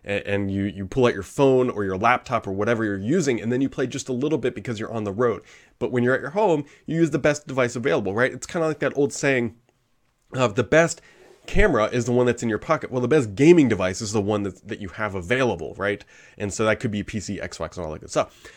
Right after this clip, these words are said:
But it really kind of broadens the horizons of how Microsoft is also envisioning gaming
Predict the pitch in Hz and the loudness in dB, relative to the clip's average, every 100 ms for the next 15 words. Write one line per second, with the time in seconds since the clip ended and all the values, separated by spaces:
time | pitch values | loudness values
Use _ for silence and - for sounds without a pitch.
0 | _ - 151 165 151 269 294 - 202 165 | _ -2 4 4 4 0 -2 -4 -2 -2
1 | 131 110 143 165 151 143 120 143 123 135 | -4 0 4 4 4 0 0 -2 0 2
2 | 123 131 120 104 107 120 117 117 110 110 | 4 4 0 -6 -6 -2 0 0 -2 -6
3 | 113 110 104 113 - 113 110 113 110 101 | -8 -8 -6 -8 -4 -6 -4 -4 -4 -2
4 | 120 117 110 95 131 165 135 | 0 0 -2 -2 0 2 0